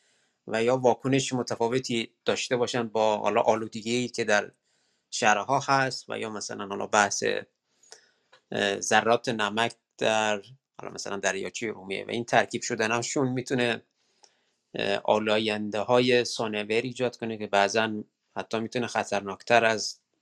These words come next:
اون منبع اصلی آلودگی باشه. در رابطه با اون بحثی که فرمودید، در رابطه با بحثی که فرمودید که، اه، شناساییش با مشکل مو-، مواجه نیست،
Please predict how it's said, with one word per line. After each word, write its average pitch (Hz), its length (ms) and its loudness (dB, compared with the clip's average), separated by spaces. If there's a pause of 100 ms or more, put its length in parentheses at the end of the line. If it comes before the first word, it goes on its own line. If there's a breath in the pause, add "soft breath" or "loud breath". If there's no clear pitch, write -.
(460 soft breath)
اون 110 180 -2
منبع 104 440 2
اصلی 113 840 -2 (160)
آلودگی 101 500 -6
باشه. 98 360 -8 (720 loud breath)
در 113 120 4
رابطه 117 220 2
با 147 100 6
اون 151 160 4
بحثی 143 380 4
که 120 340 -2
فرمودید، 120 520 -2 (460 loud breath)
در 107 240 -6
رابطه 110 180 -4
با 123 140 2
بحثی 131 360 6
که 110 80 -10
فرمودید 110 540 -4
که، 107 380 -2 (1800 soft breath)
اه، 107 260 -6
شناساییش 120 800 -4 (100)
با 117 440 2 (200)
مشکل 113 640 -4
مو-، 113 540 -2 (220)
مواجه 113 600 4
نیست، 139 600 8